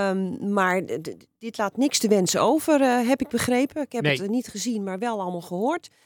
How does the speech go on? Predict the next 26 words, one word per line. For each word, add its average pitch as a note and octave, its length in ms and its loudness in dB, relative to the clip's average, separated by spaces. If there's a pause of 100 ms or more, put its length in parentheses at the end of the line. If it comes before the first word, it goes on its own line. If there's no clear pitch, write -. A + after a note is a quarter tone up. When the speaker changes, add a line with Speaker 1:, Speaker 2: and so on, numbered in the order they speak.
(200)
Speaker 1:
Eh, C4+ 280 -6
w-, B3 80 -10
w-, - 400 -16
wat, B3+ 300 -8
wat B3+ 220 -6
wil D#4+ 180 -10
ze - 120 -8
daarmee? D#3+ 400 -4
Speaker 2:
Ja, F3 300 -10 (200)
eh, - 100 -18 (420)
ik - 200 -14
vraag A3 360 2
het - 200 -4
me E3+ 80 0
ook F#3 280 -2
af. A3 220 0
Ik G#3+ 140 -4
heb G3+ 180 2
het F3+ 180 -4
mijn D#3+ 440 2
zoon D#3+ 460 6
laten G3+ 460 -2
zien, G#3+ 320 -6
die F3+ 140 -6
fotograaf B2+ 840 0
is. - 420 -10